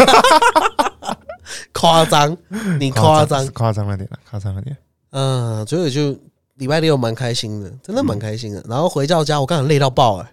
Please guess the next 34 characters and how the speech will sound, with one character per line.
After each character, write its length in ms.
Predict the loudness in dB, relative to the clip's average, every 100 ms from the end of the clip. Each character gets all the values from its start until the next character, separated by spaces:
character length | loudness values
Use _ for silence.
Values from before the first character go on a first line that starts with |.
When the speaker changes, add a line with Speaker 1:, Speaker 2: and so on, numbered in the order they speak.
| _ _ _ _ _ _ _ _ _ _
Speaker 1:
我 60 |
不 80 | -2
知 80 | 2
道， 100 | 2
其 120 | 2
实 100 | 2
我 140 | 2 2
也， 80 | 0
我 60 |
们 120 | -2
也 120 | -2 -2
才 240 | -4 -4 -8 _
就 120 | -6
是 120 | -4
讲 220 | -4 -4 -4
了 80 |
两 160 | -6 -8
个 80 | -10
小 160 | -12
时 80 | -10
的 140 | -8 -4
话， 180 | -2
但 100 | 0
我 80 | 2
不 80 | 2
知 60 | 2
道 60 |
为 100 | 0
什 60 | -2
么 80 | -4
我 60 |
累 120 | -4 -4
到 120 | -4
爆。 340 | -4 -6 -6